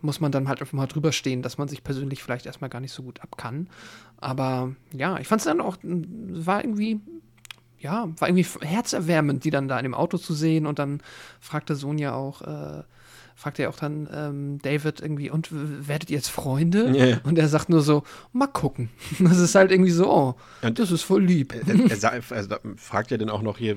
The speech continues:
Speaker 2: so, ähm, als er dann, als sie ankommen dort am Supermarkt und, und, äh, Thomas Jane ja dann noch zu diesem
Speaker 1: Mhm.
Speaker 2: anderen Laden da gehen will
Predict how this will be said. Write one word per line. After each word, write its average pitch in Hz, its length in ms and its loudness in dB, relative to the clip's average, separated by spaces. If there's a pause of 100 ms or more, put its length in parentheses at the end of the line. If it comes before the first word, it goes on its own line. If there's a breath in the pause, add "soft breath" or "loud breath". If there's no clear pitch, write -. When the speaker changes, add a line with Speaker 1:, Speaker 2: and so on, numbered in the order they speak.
Speaker 2:
so, 101 240 -6 (120)
ähm, 98 280 -6
als 95 200 -10
er 95 80 -2
dann, 92 260 -4
als 95 140 -10
sie - 80 -8
ankommen 101 260 -4
dort 95 160 -2
am 95 100 -10
Supermarkt 95 540 -4
und, 95 240 -8
und, 92 340 -8
äh, 92 120 -10
Thomas 95 260 -8
Jane 95 200 -4
ja 92 60 -2
dann 95 120 -4
noch 92 100 -4
zu - 160 -8
diesem 101 200 -4
Speaker 1:
Mhm. 92 60 0
Speaker 2:
anderen 104 280 -2
Laden 98 260 2
da 101 80 -2
gehen 101 220 -4
will 107 120 0